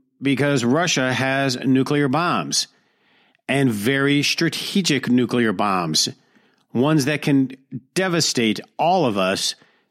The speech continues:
not just the United States, but England as well. I'm not so concerned about nukes. I think that's the end of the world if it happens. Believe me, none of us are really surviving. If we do survive,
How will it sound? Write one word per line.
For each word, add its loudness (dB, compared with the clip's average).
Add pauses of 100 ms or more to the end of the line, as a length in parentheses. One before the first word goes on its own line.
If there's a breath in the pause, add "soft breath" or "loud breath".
not 0
just 0
the 0
United 2
States, 0
but -2
England 2
as 0
well. 0 (1000 loud breath)
I'm 2
not 0
so 0
concerned 2
about 0
nukes. 0
I 0
think 0
that's -2
the 2
end 2
of 0
the 0
world 2
if -2
it 0
happens. 0
Believe -2
me, 2
none 2
of 0
us -2
are 0
really 0
surviving. 0 (1200 soft breath)
If -2
we 2
do 0
survive, 0